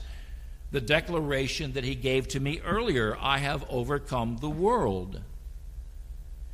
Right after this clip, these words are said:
And so clearly Jesus gives us some much needed help, and sometimes we need much needed help.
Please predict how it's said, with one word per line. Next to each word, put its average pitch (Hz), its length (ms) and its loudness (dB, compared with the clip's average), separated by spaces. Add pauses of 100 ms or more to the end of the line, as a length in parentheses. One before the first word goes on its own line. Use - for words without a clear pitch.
And 147 120 2
so 180 180 6
clearly 190 480 6
Jesus 156 460 0
gives 147 240 0
us 147 160 2
some 135 240 -2
much 180 280 0
needed 135 340 0
help, 107 340 -4
and 123 100 -6
sometimes 185 460 -4
we 156 140 -6
need 151 380 -4
much 135 300 -6
needed 123 300 -6
help. 107 300 -8